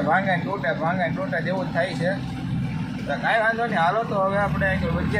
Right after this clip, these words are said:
ધીમે ધીમે આપણો સફર ચાલુ રાખીએ. બોમ્બે હાઈવે ઉપર અહીંયા ગાડી ડીઝલ નખાવે છે, દસ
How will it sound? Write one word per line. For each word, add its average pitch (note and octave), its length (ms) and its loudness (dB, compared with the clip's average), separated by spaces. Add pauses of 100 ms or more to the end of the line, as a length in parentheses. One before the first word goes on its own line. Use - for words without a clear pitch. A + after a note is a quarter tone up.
ધીમે F3+ 240 2
ધીમે E3 200 0
આપણો D#3 200 0
સફર E3+ 380 2
ચાલુ G3+ 260 2
રાખીએ. F3+ 300 0 (1200)
બોમ્બે F3+ 280 -4
હાઈવે E3+ 300 2 (100)
ઉપર F#3 220 -2 (2250)
અહીંયા B2+ 260 -6
ગાડી C#3 240 -6
ડીઝલ D#3 340 -6
નખાવે F3 260 -6
છે, F3 100 -8
દસ D3 200 -8